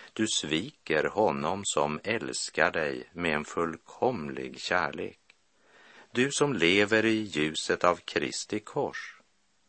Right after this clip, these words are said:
Och profeten Hoseas smärta över den otrogna hustruns svek, det har något att säga både dig och mig idag. Man kan inte trampa på Guds kärlek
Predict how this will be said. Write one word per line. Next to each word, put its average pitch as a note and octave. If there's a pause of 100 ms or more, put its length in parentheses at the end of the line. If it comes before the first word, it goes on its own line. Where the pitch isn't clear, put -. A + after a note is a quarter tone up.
(240)
Och -
profeten G2
Hoseas E2+
smärta G2
över E2
den D#2+
otrogna F#2
hustruns G2
svek, E2
det A2
har E2
något G#2
att D#2+
säga G#2
både F2+
dig D2+
och A2
mig G2
idag. D#2 (1000)
Man G#2+
kan E2+
inte F2+
trampa F#2+
på G2
Guds C#2+
kärlek E2